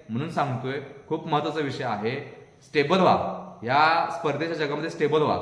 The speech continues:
काही होऊ दे, माझी एक जागा फिक्स आहे, काय पण होऊ दे. भरती उद्या पडली मी मारणार, भरती दहा दिवसांनी पडली मारणार, भरती एक महिन्यानं,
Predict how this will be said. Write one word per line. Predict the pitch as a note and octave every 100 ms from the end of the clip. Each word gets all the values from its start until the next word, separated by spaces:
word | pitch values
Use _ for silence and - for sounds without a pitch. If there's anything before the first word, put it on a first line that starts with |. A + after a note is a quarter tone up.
| -
काही | C#3 E3
होऊ | F#3 F3
दे, | E3 F#3 - - -
माझी | C3 C3 E3
एक | D3+
जागा | D#3+ D#3+
फिक्स | D#3+ C3 -
आहे, | F#2 - - - _ _ _ _ - -
काय | D3 D#3
पण | F#3
होऊ | E3
दे. | B2
भरती | G#2 B2 B2+
उद्या | D#3 D3+ F3
पडली | E3+ D#3 F3 E3+ - -
मी | C3
मारणार, | D3 B2+ A2 F#2+ - -
भरती | A#2 A#2 B2+
दहा | C3
दिवसांनी | D#3+ F3+ E3
पडली | E3 D#3
मारणार, | D#3 C3+ A#2 G#2
भरती | A2+ A2+ C3+ A#2+
एक | D3 E3
महिन्यानं, | D#3+ D#3